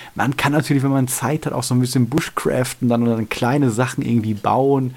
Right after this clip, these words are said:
Gruben, äh, aus, aus Laub oder so. Man kann andere Ausrüstungsgegenstände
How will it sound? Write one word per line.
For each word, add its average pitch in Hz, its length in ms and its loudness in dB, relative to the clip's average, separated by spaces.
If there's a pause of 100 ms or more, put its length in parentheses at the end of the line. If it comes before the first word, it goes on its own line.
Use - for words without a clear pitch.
(180)
Gruben, 131 760 2
äh, 120 40 -2
aus, 113 520 0
aus - 200 -8
Laub 117 420 2
oder 117 160 2
so. 120 340 2 (300)
Man 123 100 0
kann 147 140 0
andere 143 560 2
Ausrüstungsgegenstände 123 1400 2